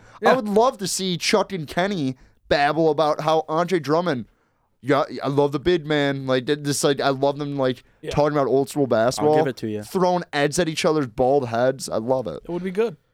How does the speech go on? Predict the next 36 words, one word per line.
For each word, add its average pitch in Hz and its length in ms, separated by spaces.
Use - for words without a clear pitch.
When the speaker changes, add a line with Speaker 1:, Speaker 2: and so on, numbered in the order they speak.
Speaker 3:
Uh, 127 300
I 135 180
wanna 175 240
go 131 540
walk 131 360
off 143 200
at 135 100
Comerica 143 500
in 156 80
the 160 60
playoffs. 160 680
It'd 120 60
be 120 80
cool 123 280
to 104 60
see 107 220
again. 90 320
Speaker 2:
Oh, 107 40
my 95 80
God. - 240
This 147 220
is 104 120
so 156 600
Speaker 3:
It's - 100
a 131 40
riveting 143 380
moment. 165 420
Speaker 2:
That 160 220
h-, 151 100
this 160 320
is 151 80
not 156 240
riveting 135 340
radio. 123 240
You're 107 160
basically 143 540